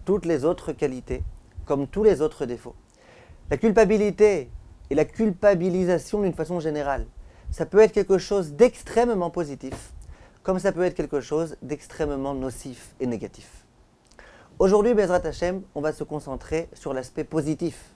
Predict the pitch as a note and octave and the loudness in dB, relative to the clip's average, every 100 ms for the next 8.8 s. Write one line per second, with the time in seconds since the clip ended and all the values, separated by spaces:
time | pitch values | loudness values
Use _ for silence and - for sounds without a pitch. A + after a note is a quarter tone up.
0 | _ _ - - - G#3+ G#3 A#3 A3+ F#3+ | _ _ -20 -20 -6 -6 2 2 2 -2
1 | F#3+ C#3 A2+ - _ _ _ _ _ _ | -2 -2 -6 -20 _ _ _ _ _ _
2 | - _ - A3+ A3+ C4+ B3+ A3 G3 F3+ | -20 _ 0 6 8 8 4 0 -2 -2
3 | A#2+ - - _ _ C#3 D3+ F#3 E3+ G#3+ | -4 -8 -18 _ _ -8 -4 -4 -2 -2
4 | G#3 G#3+ G#3+ A3+ G3+ F#3+ G#3+ F#3+ - - | -2 0 0 2 2 2 0 -2 -6 -20
5 | _ _ - F3+ G3 A3 A3+ F#3 F3+ D#3 | _ _ -4 2 2 2 0 -2 -4 -6
6 | - F3 G3 - - - - - - D3+ | -6 -8 -8 -20 -20 -20 -20 -20 -8 -2
7 | F#3 A3+ A3 F#3 E3+ E3 D#3 F#3+ E3+ C3 | 4 6 6 4 0 -2 -2 -2 0 -2
8 | C3+ - C#3 - G#2 G#2+ - | -4 -2 -4 -4 -10 -10 -18